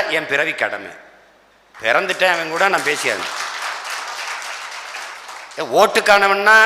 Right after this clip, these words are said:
நம்ம எதையாவது பண்ணலாம். அவர்கள் உரிமைக்கானவன், உயிருக்கானவன், உரிமை உண-, உணர்வுக்கானவன், உறவானவன். அதனால நம்ம அதை பேசித்தான் ஆகணும். ஒண்ணும் இல்லைங்க, எங்க அண்ணன் பழனி பாபா வந்து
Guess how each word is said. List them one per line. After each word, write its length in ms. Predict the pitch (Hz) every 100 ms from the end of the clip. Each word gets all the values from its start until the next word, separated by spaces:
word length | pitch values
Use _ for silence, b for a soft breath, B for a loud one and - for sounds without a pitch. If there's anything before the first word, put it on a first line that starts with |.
| 214
நம்ம 280 | 196 190 175
எதையாவது 360 | 165 160 170 165
பண்ணலாம். 380 | 147 135 101 - - - - _ _ _ _ _ -
அவர்கள் 320 | 120 127 120 120
உரிமைக்கானவன், 720 | 165 180 - 147 131 131 165 123
உயிருக்கானவன், 600 | 151 151 131 123 123 160 -
உரிமை 320 | 123 165 175 139 127
உண-, 320 | 143 120 113 B -
உணர்வுக்கானவன், 760 | 151 185 180 151 143 139 180 196
உறவானவன். 560 | 196 214 202 185 208 233
அதனால 280 | 226 233 226 - - - - - - - - - - - - - - - - _ _
நம்ம 220 | 123 143 135
அதை 100 | 123
பேசித்தான் 380 | 156 - 131
ஆகணும். 240 | 104 90 - - - - _ _ _ _ _ _ _ _ _ _ - - - _ _
ஒண்ணும் 240 | 80 104 170
இல்லைங்க, 280 | 160 139 113 104 - - - - - - -
எங்க 160 | 101 98
அண்ணன் 260 | 139 156
பழனி 240 | 123 147 143
பாபா 260 | 135 127
வந்து 320 | 113 123 113